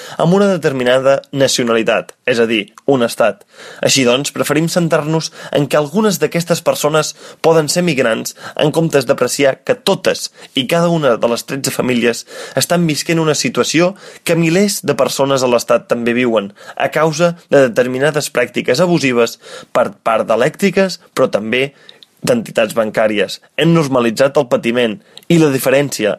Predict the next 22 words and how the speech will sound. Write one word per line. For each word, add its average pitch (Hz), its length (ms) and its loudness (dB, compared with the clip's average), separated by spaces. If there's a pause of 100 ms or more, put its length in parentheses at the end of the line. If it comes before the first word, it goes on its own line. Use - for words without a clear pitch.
hem 160 220 -2
permès 120 400 0 (340)
la 139 140 4
vulnerabilització 123 1040 0
de 170 100 2
determinats 117 560 -2
col·lectius. 113 640 0 (240)
Tot 208 320 0 (320)
perquè 123 300 0
actualment 127 500 2 (160)
el 123 100 0
que 110 140 2
té 175 160 -2
més 147 160 -2
importància 120 640 -2 (240)
és 131 160 0
el 127 160 2
melic 123 400 0
de 117 80 2
cadascú 110 480 0 (320)
i 127 140 0
aconseguir 123 580 -2